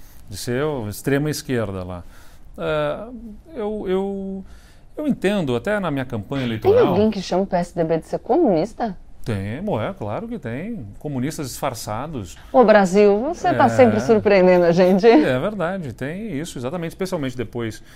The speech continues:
Speaker 1: é, dessa onda bolsonarista aí, né?
Speaker 2: É que todo
Speaker 1: Acusam
Speaker 2: mundo que não é bolsonarista é comunista, né?
Speaker 1: Exatamente.
Speaker 2: É.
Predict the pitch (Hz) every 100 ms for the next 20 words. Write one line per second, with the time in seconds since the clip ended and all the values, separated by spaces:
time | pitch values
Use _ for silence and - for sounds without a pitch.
0 | - - - - 113 113 110 104 - 101
1 | 104 117 104 101 104 - 98 92 139 185
2 | - - 98 147 190 107 139 180 123 110
3 | 107 110 - - - - 123 117 110 202
4 | 196 233 254 247 240 220 208 214 190 196
5 | 196 202 190 185 196 190 185 180 165 147
6 | 139 156 156 160 160 160 156 147 - 98